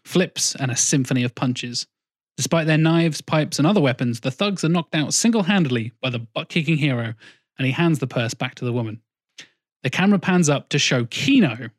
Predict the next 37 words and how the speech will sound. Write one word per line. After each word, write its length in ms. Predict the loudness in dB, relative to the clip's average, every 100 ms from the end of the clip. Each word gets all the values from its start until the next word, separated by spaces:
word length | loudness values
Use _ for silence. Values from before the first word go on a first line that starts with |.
| -12
sporting 420 | -2 2 2 4
a 20 | 2
low-budget 540 | 4 4 2 0 -4
costume 480 | -4 -2 0 -2 -2 -10 -14
that 220 | -12 -4
barely 320 | 0 2 4 2
hides 280 | 2 0
his 140 | 0 -2
identity. 560 | -2 -2 -4 -8 -12 _ _ _ _ _ _ -2
Kino 240 | 2 2
puts 240 | 2 2 2
on 80 |
a 60 | 2
deep 200 | 2 0
voice 300 | 2 2 0
to 100 | -4
tell 180 | -2 0
the 60 | 2
woman 300 | 4 4 4
that 120 | 2
she's 280 | 0 0 0
safe 320 | 2 2 2
now 340 | 2 4 4 2
and 140 | 2
that 80 | 2
he'll 200 | 4 2
call 260 | 2 2 4
that. 200 | 2 -2 _ _ _ _ _ _ _ _
He's 180 | 0 4
interrupted 420 | 6 4 2 0
by 140 | 0 -2
a 20 |
kiss 280 | 0 -2 2
on 80 | 2
the 60 |
cheek, 320 | 2 -2 -2
which 240 | -6 -6